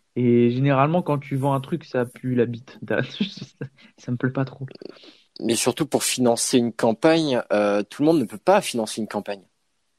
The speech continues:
Speaker 1: Bah
Speaker 2: Faut
Speaker 1: ouais,
Speaker 2: vraiment
Speaker 1: bah c'est
Speaker 2: avoir
Speaker 1: ça.
Speaker 2: un, vraiment un parti
Speaker 1: C'est ça.
Speaker 2: politique, avoir, avoir vraiment de la thune derrière.
Speaker 1: Bah, c'est pour ça que derrière, t'as, t'as
Speaker 2: Donc
Speaker 1: Jean
Speaker 2: là,
Speaker 1: Lassalle qui fait zéro virgule zéro quatre pour cent. <laughs> C'est
Speaker 2: Bah
Speaker 1: pour
Speaker 2: oui.
Speaker 1: ça, gros.
Speaker 2: Mais, mais là, c'est parce que là, on parle vraiment de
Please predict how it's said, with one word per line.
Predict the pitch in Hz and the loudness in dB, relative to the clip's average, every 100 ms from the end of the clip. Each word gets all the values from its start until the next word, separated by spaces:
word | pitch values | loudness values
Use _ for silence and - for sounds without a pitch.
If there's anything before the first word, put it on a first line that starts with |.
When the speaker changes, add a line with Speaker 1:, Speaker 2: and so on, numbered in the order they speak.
| _ _ _ _ _ _ _ _ _ _ _ _ _ _ _ _ | _ _ _ _ _ _ _ _ _ _ _ _ _ _ _ _
Speaker 1:
Bah | 113 131 | 2 6
Speaker 2:
Faut | |
Speaker 1:
ouais, | 208 | 6
Speaker 2:
vraiment | 135 147 | 8 6
Speaker 1:
bah | 120 | 6
c'est | 139 | 6
Speaker 2:
avoir | 147 | 6
Speaker 1:
ça. | - | 4
Speaker 2:
un, | 107 107 104 | -2 -8 -8
vraiment | 101 135 151 | -6 -4 -4
un | 120 | -4
parti | 135 127 - | -6 -8 -8
Speaker 1:
C'est | 131 135 | -2 0
ça. | 294 | 0
Speaker 2:
politique, | 220 208 | -2 -8
avoir, | 131 120 117 120 | -4 -2 -2 -2
avoir | 110 127 107 | -2 -2 -2
vraiment | 127 180 151 | -2 -2 -4
de | |
la | 123 | -4
thune | - - 196 | -6 -8 -4
derrière. | 151 175 147 147 _ _ _ _ 143 | 0 0 -2 -8 _ _ _ _ -2
Speaker 1:
Bah, | 147 151 | 2 2
c'est | 156 | 2
pour | 139 156 | 2 2
ça | 294 | 0
que | 294 180 | 2 4
derrière, | 147 165 160 | 6 6 4
t'as, | - 143 131 | 2 4 4
t'as | 135 135 | 2 2
Speaker 2:
Donc | |
Speaker 1:
Jean | 135 143 | 4 4
Speaker 2:
là, | 143 | 4
Speaker 1:
Lassalle | 147 175 156 | 4 2 0
qui | 135 | -4
fait | - 131 131 | -4 -2 4
zéro | 147 147 | 6 8
virgule | 135 135 131 | 6 4 4
zéro | 135 135 139 123 | 6 6 4 0
quatre | - 160 | -4 -4
pour | - - | -6 -8
cent. | - 247 - | 0 0 0
<laughs> | |
C'est | - 214 | -14 -8
Speaker 2:
Bah | 147 | -6
Speaker 1:
pour | 147 | 2
Speaker 2:
oui. | |
Speaker 1:
ça, | 226 269 | 2 4
gros. | 180 143 139 - - | 6 4 2 -10 -8
Speaker 2:
Mais, | 104 85 101 _ _ _ - | -4 -4 -6 _ _ _ 0
mais | 123 | 2
là, | 170 | 2
c'est | - | -2
parce | 117 - | -8 -6
que | |
là, | 127 | -4
on | 143 | -4
parle | 120 104 | -4 -6
vraiment | 98 131 139 | -6 -6 -6
de | 104 | -8